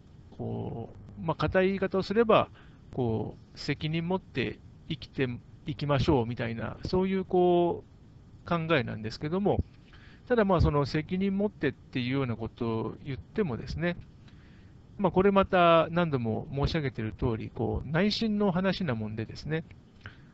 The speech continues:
あの、いやいやいや、もう、僕一生懸命やってますよとか、あの、責任果たしてますよとか、言おうと思えばいくらでも言えることなんですよね。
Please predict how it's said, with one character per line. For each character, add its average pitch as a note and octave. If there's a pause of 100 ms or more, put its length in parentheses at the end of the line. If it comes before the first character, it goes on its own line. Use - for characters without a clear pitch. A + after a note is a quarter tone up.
(500)
あ B2+
の、 A2+ (840)
い G3+
や G3+
い F#3+
や E3
い C#3+
や、 C3
も A#2
う、 -
僕 -
一 C3+
生 D#3
懸 F3
命 D3
や C3
っ -
て -
ま D#3+
す -
よ B2
と -
か、 C3+ (840)
あ A#2
の、 A2 (100)
責 C#3+
任 D3
果 C3
た E3+
し -
て D#3+
ま C#3+
す C#3
よ A2+ (480)
と A#2+
か、 A#2 (540)
言 E3+
お A3+
う A#3
と A#3+
思 A3
え D#3+
ば B2
い B2
く C#3
ら D#3+
で D#3
も D#3
言 D#3
え D3+
る C#3+
こ C#3+
と C#3+
な A2+
ん A2+
で G2+
す -
よ D3
ね。 F3